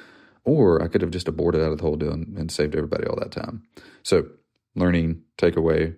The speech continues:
from one of my, I don't know, probably the one, one candidate I can think of that's ever come through any of the hirings I've done that I'm, like, truly, legitimately disappointed he didn't. Oh, come on.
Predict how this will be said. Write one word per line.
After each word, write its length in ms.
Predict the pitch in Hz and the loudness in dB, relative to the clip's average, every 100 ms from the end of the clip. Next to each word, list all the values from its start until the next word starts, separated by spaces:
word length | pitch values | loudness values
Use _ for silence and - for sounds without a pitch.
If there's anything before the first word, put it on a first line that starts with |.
| _ | _
from 500 | - 87 78 80 87 | -4 -2 -2 -6 -8
one 160 | - 101 | -6 -4
of 60 | 90 | -2
my, 260 | 82 82 87 _ _ _ _ _ _ _ _ _ _ _ _ _ _ | -4 -6 -10 _ _ _ _ _ _ _ _ _ _ _ _ _ _
I 100 | 104 | -2
don't 120 | 98 82 | -2 -2
know, 200 | 80 85 - - - - 95 | -4 -6 -10 -20 -12 -10 -6
probably 180 | 90 107 | 2 4
the 100 | 87 | 4
one, 580 | 80 87 92 95 90 85 | 0 2 4 4 2 -2
one 260 | 92 95 92 | 0 2 0
candidate 360 | 95 85 80 | 0 0 0
I 60 | 78 | -2
can 180 | 76 78 | -4 -6
think 260 | 80 80 | -6 -4
of 460 | 73 - 62 92 - _ - | -4 -4 -6 -8 -16 _ -8
that's 200 | - - | -8 -6
ever 280 | - 85 82 | -2 0 0
come 200 | - 78 | -2 -4
through 180 | 76 78 | -2 -2
any 160 | 82 | 0
of 20 | 80 | -2
the 80 | |
hirings 340 | 80 78 76 76 | -2 -2 -2 -4
I've 160 | 78 | -4
done 220 | 80 76 76 | -4 -4 -4
that 80 | |
I'm, 100 | 78 | -4
like, 240 | 73 76 - | -6 -8 -12
truly, 540 | - - 101 85 78 | -6 2 4 4 2
legitimately 760 | 76 78 80 82 78 - - - | 0 -2 0 0 0 0 -4 -2
disappointed 520 | - - - - 90 | -4 -4 -6 -6 -6
he 80 | - | -8
didn't. 460 | - - - 101 - _ _ _ _ _ | -6 -8 -6 -10 -12 _ _ _ _ _
Oh, 60 | - | -14
come 240 | - - | -6 -4
on. 340 | 80 80 - | -4 -6 -8